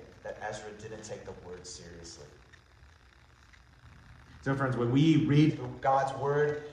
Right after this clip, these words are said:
we see God's call on our lives to avoid certain things and pursue others. And then we recognize that we have not lived that way. Instead of trembling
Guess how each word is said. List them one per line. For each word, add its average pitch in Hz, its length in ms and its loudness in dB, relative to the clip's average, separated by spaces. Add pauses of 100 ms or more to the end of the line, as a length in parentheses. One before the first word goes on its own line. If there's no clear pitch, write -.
(220)
we 123 60 -12
see 143 240 -8
God's 135 400 2 (280)
call 180 260 6
on 170 100 6
our 160 160 4
lives 151 520 2
to 127 180 -2
avoid 175 420 0
certain 160 280 -4
things 165 260 0
and 143 100 -4
pursue 190 460 -4
others. - 520 -2 (760)
And 143 100 -2
then 165 80 0
we 180 100 -2
recognize 185 500 2
that 156 120 -4
we 196 80 -6
have 202 240 2
not 185 280 2
lived 190 280 0
that 185 260 4
way. 156 440 2 (1300)
Instead 226 300 -4
of - 260 -4
trembling 196 560 -6